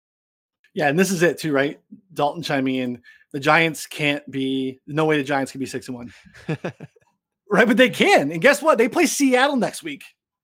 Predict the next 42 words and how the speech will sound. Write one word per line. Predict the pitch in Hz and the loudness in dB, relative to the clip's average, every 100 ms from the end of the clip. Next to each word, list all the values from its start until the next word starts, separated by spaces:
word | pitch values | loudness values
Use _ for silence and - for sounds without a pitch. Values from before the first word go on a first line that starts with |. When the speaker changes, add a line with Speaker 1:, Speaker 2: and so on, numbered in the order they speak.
| _ _ | _ _
Speaker 1:
Like, | 170 165 | -10 0
they | 294 | 0
could | 269 349 | 2 2
be | 269 269 247 214 | 2 0 0 -6
seven | - - - - 226 196 160 | -8 -8 -4 0 2 0 -4
and | 135 131 | -6 -10
one, | - - _ _ _ _ _ _ | -12 -16 _ _ _ _ _ _
right? | 170 190 - | -6 -6 -4
And | 180 | 2
we're | 196 202 | 2 2
gonna | 202 | 2
be | 202 | 4
like, | 180 165 _ _ _ _ 339 330 _ 277 | 4 2 _ _ _ _ _ _ _ -14
"No." | 156 - _ _ _ _ | -14 -14 _ _ _ _
But | 240 | 0
it | 302 | 0
could | 294 330 | -2 -2
happen. | 247 381 381 147 131 - | -2 -4 -6 -10 -14 -6
I, | 180 | -4
and | 208 196 | -2 0
I | 208 | -2
just, | 208 | -2
I | 214 | -4
don't | 233 | -2
know. | 147 | -2
There's, | 165 170 - _ _ | -2 -4 -6 _ _
there's | 170 | -2
enough | 196 214 220 | 0 0 -2
here | 214 202 | -4 -2
where, | 156 147 | -2 -4
like, | 143 143 | -4 -6
they | 147 185 | -8 -6
can | 180 165 | -6 -10
put | 139 156 | -10 -12
themselves | 170 143 147 - | -10 -10 -10 -12
in | 156 | -16
position | 151 143 - 143 | -14 -14 -10 -8
and | 151 | -8
win | 135 | -8
football | 214 202 160 | -4 -2 -2
games. | 147 196 147 | -2 -4 -4
And | 143 | -6